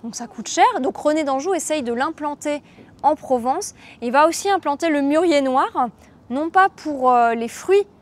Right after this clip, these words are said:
qu'on trouve aujourd'hui en, en boisson, euh, dans les magasins bio ou séchés, mais pour le, la soie, parce que le, le mûrier sert de nourriture pour le ver à soie.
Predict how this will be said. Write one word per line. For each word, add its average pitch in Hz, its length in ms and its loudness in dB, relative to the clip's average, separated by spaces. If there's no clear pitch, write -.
qu'on 240 120 -8
trouve 349 340 -4
aujourd'hui 269 540 -2
en, 226 480 2
en 220 140 -10
boisson, 285 680 -2
euh, 240 120 0
dans 220 100 -4
les 220 140 -4
magasins 220 480 -2
bio 302 240 -2
ou 320 80 0
séchés, 277 500 -6
mais 277 180 2
pour 403 460 2
le, 247 220 0
la 254 160 6
soie, 254 380 0
parce 202 200 -12
que - 100 -8
le, 233 440 0
le 226 140 -4
mûrier 226 520 -4
sert 302 580 -2
de 214 140 -8
nourriture 226 580 -8
pour 254 220 -10
le 240 100 -2
ver 226 260 0
à 220 100 2
soie. 202 300 -6